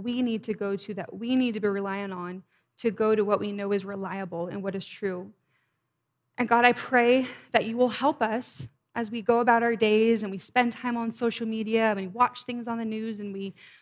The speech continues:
we listen to shows and recommend shows, God, that we are discerning about what we pour into ourselves and discerning about what we share with others. I pray, God, that the world will see the difference. They will see those are who,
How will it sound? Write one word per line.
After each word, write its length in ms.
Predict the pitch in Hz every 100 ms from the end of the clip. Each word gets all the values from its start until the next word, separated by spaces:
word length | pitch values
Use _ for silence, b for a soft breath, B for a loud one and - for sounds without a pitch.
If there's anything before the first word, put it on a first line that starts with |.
| B
we 100 | 214
listen 300 | 247 285 269
to 80 | 233
shows 640 | - 240 240 247 247 220
and 200 | 196 190
recommend 400 | 269 - 254 247
shows, 360 | - 233 226 233
God, 180 | 233 220
that 140 | -
we 220 | 247 311
are 160 | 285 226
discerning 880 | 190 233 - 233 285 359 226 92 - b b b b
about 540 | 226 208 226 226 - -
what 320 | 214 240 247
we 120 | 269
pour 300 | 262 - 214
into 180 | 254 247
ourselves 640 | 208 196 - 180 185 185 - -
and 160 | 214
discerning 640 | 208 - - 269 339 226 196
about 260 | 190 220
what 140 | 214 -
we 100 | 214
share 320 | - - 240
with 160 | 220 208
others. 520 | 214 190 - - - _ _ _ _ _ _ _ _ -
I 60 | 226
pray, 240 | - 269
God, 200 | 247 233
that 200 | 220 - _ _ -
the 120 | 262
world 340 | 220 269 302
will 100 | 269
see 340 | - - 294 294
the 120 | 226
difference. 520 | 185 220 196 - 214
They 140 | 226 233
will 120 | 226
see 480 | - - 277 294 294
those 400 | 208 233 240 226
are 200 | 220 220 -
who, 360 | 233 269 285